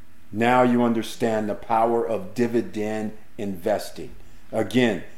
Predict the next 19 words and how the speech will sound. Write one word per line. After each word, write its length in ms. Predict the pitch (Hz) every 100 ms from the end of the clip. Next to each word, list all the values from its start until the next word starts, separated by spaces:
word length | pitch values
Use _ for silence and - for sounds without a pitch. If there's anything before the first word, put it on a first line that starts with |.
| -
do 80 | -
you 200 | 101 117
wanna 280 | 123 127 127
win? 460 | 123 135 147 151 - - - - - - - - - - - 101
Do 80 | 110
you 80 |
wanna 260 | 135 139 131
be 300 | 113 135 135
winning 560 | 110 123 143 147 143 139
in 220 | 127 127
this 200 | 139 -
economy? 920 | 113 101 - 143 143 151 160 165 165 -
The 80 | -
great 300 | 95 127 135
transfer 420 | 139 135 131 135
of 80 | 123
wealth 240 | 135 127
is 140 | 120 113
here. 400 | 139 139 113